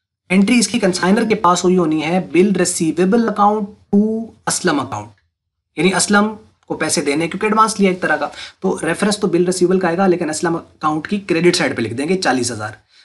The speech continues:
और उसके बाद कंसाइनमेंट अकाउंट है, ये उसके एक्सपेंस है सैंतीस पचास, जो कि उसने टोटल किए हैं। ये कहाँ से आ रहे हैं? ये, ये वाले हैं, आपको लग रही होगी समझ, तीन हजार दो सौ पचास और पाँच सौ, ये ऐड किया तो सैंतीस पचास ये आ गया। उसके बाद कंसाइनमेंट अकाउंट है, जो कि कमीशन है उसका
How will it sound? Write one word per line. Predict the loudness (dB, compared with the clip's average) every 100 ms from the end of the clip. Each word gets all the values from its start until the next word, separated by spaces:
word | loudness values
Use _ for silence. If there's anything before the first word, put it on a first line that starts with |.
| _
और | 0
उसके | 2 2
बाद | 4 4 2
कंसाइनमेंट | -2 0 4 4 2
अकाउंट | 2 2
है, | 2
ये | -2 -6 -4
उसके | -2 -2
एक्सपेंस | 0 0 2
है | 2
सैंतीस | 2 2 0
पचास, | 2 0 0
जो | -4 -2
कि | -4
उसने | -4 -2
टोटल | -2 -2
किए | 0 2
हैं। | 2
ये | 0 0
कहाँ | -2 0
से | 0
आ | 0
रहे | 0
हैं? | 0
ये, | -2
ये | -4
वाले | -6 -6
हैं, | -10 -18 _ _ _ _ _ _ _
आपको | -14 -6
लग | -4 -2
रही |
होगी | -4 -4
समझ, | -4 -6 0
तीन | 4 4
हजार | 6 4
दो | 2
सौ | -2 -2
पचास | 0 0 0
और | -2
पाँच | -6 -10 -10
सौ, | -14 -4
ये | 2
ऐड | 2
किया | 2 0
तो |
सैंतीस | 0 -2 -2
पचास | -4 -2 -2 0
ये | 0
आ | -2
गया। | -6 -14 _ _ _
उसके | -2 2
बाद | 2 2
कंसाइनमेंट | 2 2 2 2 2
अकाउंट | 2 2 2
है, | 2
जो |
कि | 0 -2
कमीशन | -2 -2 2 0
है | 0
उसका | -2